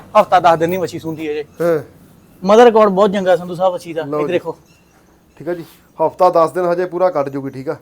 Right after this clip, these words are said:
Speaker 1: ਬਾਕੀ ਥਣ ਥੁਣ ਵੇਖੋ।
Speaker 2: ਹਾਂ।
Speaker 1: ਥਣ ਬੜਾ ਸੋਹਣਾ।
Speaker 2: ਆ ਲੈ।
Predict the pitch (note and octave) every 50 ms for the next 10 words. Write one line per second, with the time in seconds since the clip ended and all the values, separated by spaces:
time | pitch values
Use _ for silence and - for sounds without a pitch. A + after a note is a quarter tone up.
0 | - F#3 F#3+ G#3 G3 G#3 G#3 - F#3+ F#3+ E3 E3 G3 F#3 F#3 - - F#3 - _
1 | _ - - C#3+ C#3+ C3+ B2 A2+ G#2+ G#2 _ _ _ _ _ - F3 F3 F3 E3+
2 | F3 F3 E3+ D3+ F3 F3+ - - _ _ _ _ _ _ _ _ _ - B2+ C3
3 | C3 A#2+ A2